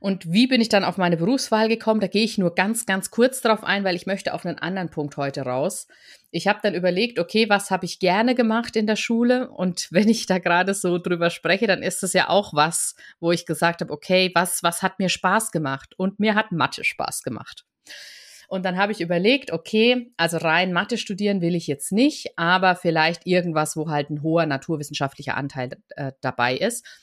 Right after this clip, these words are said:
Ich bin dann bei Informationstechnik gelandet, beziehungsweise technische Informatik in einem dualen Studium. Das heißt, ich war an der dualen Hochschule, damals hieß es noch Berufsakademie,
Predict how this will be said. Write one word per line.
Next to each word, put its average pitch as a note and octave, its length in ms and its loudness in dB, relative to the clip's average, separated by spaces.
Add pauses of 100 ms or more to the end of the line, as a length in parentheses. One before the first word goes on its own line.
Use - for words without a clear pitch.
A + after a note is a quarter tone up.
(120)
Ich - 160 -12
bin A#3+ 120 0
dann A3 160 2
bei G3 100 0
Informationstechnik E3+ 1200 -4
gelandet, C3 440 -4
beziehungsweise D3+ 500 -6
technische E3+ 420 -6
Informatik D3 720 -4 (240)
in B3 140 4
einem F#3 280 0
dualen D3+ 380 2
Studium. A#3+ 460 -2
Das E3+ 200 -6
heißt, D#3+ 300 -2 (320)
ich D3+ 260 -6
war D3 280 2
an C#3 240 -2
der C3 180 -4
dualen C#3 440 -2
Hochschule, G#3+ 580 0
damals D3 400 -6
hieß E3 200 -8
es - 80 -10
noch D3+ 140 -8
Berufsakademie, F#3 920 -2